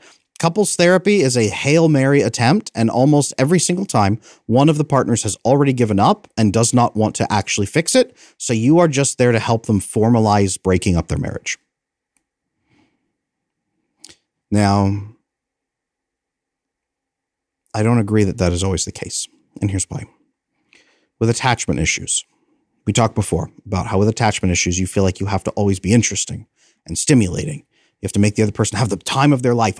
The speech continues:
all the time, right? Men fall into a pattern of getting stressed out, and then they start becoming insecure with their wife because they say, "I am not providing enough fun.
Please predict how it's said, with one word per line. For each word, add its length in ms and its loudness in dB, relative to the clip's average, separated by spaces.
all 260 4
the 120 2
time, 460 -2
right? 260 2
Men 640 2
fall 220 0
into 160 4
a 40 2
pattern 360 2
of 80 -2
getting 180 2
stressed 480 -4
out, 340 2
and 120 2
then 100 4
they 100 2
start 400 0
becoming 380 0
insecure 420 -2
with 160 -6
their 100 -4
wife 460 0
because 300 -2
they 100 0
say, 320 0
"I 160 0
am 180 4
not 220 2
providing 380 0
enough 220 -2
fun. 460 2